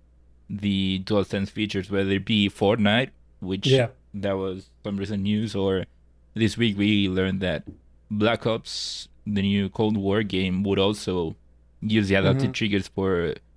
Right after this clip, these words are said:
Speaker 1: for the guns. We know that
Speaker 2: Yeah.
Speaker 1: No Man's Sky will use of, will use it or is already using it since it came out,
Speaker 2: Mm-hmm.
Speaker 1: the P S five version. Uh, we know that Resident Evil Village will also use the ad-,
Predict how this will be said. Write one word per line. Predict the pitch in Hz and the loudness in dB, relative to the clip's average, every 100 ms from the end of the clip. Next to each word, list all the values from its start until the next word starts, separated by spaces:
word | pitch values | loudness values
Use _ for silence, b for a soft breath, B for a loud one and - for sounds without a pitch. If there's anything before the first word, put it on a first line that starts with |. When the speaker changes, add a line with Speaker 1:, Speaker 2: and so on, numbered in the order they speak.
| _ _ | _ _
Speaker 1:
for | - 101 | 0 0
the | |
guns. | 98 107 120 104 98 98 - - _ _ | 2 4 4 4 2 -2 -10 -16 _ _
We | 110 | 4
know | 110 98 | 6 6
that | 95 | 6
Speaker 2:
Yeah. | 101 | 6
Speaker 1:
No | |
Man's | 101 95 | 4 2
Sky | - - 101 110 117 117 120 110 | -2 0 2 2 2 0 -2 -6
will | - 117 113 | -4 -2 -2
use | 101 107 110 120 | -2 0 0 2
of, | 110 - _ | 0 -2 _
will | 110 | -2
use | 104 101 107 113 | 0 2 0 0
it | 113 | 0
or | 101 98 95 - - | 2 2 0 -4 -8
is | 104 104 | -6 2
already | 101 107 104 | 2 4 4
using | 104 98 101 107 | 4 2 -2 -2
it | 110 135 - - _ | -4 -6 -14 -20 _
since | 110 | -6
it | 98 - | -6 -4
came | 101 | -2
out, | 104 131 | 0 0
Speaker 2:
Mm-hmm. | |
Speaker 1:
the | 127 98 101 | -2 -4 -6
P | 95 - | -6 -6
S | 95 | -4
five | 98 | -2
version. | 101 110 123 127 _ _ - - _ - | -2 -2 -4 -6 _ _ -20 -20 _ -8
Uh, | 98 101 95 95 90 90 | 0 2 4 4 2 0
we | - 107 104 104 101 | -4 0 4 6 6
know | 104 107 107 110 | 6 4 4 2
that | 104 104 98 90 85 - _ _ - - - | 2 2 2 2 -2 -6 _ _ -20 -20 -4
Resident | 107 107 110 | 0 2 4
Evil | 107 113 110 | 4 4 2
Village | 101 113 147 92 - | 2 2 2 0 -2
will | 92 95 | -2 0
also | 95 98 92 95 113 | 0 -2 -2 -4 -6
use | 107 101 | -4 -2
the | 95 | 0
ad-, | 95 | 0